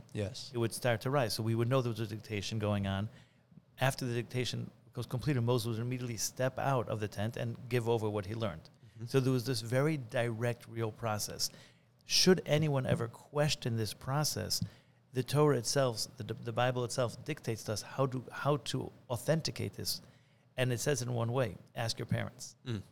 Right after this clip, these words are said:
Speaker 2: So the entire Judaism is based on "ask your parents."
Speaker 1: Yeah.
Speaker 2: And at some point, if you know the Jewish people, you know we're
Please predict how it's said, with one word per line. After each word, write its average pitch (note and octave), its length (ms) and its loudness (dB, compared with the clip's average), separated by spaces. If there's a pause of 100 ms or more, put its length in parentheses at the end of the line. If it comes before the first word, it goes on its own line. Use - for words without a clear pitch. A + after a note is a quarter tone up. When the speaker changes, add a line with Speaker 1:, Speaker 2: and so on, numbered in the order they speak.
(400)
Speaker 2:
So - 140 0
the C#3 80 4
entire C#3+ 340 2
Judaism B2+ 460 2
is G#2+ 100 -4
based A#2+ 260 -2
on A2+ 160 0
"ask A2+ 240 -2
your - 60 0
parents." - 480 -4
Speaker 1:
Yeah. G2 140 0 (320)
Speaker 2:
And C3 120 2
at B2 140 2
some D3+ 180 4
point, A2 300 0
if G#2 140 -4
you A2+ 60 -2
know A#2+ 120 2
the A2+ 60 0
Jewish A2+ 240 -2
people, B2 200 -2
you A2+ 80 2
know A#2 120 2
we're G#2+ 140 0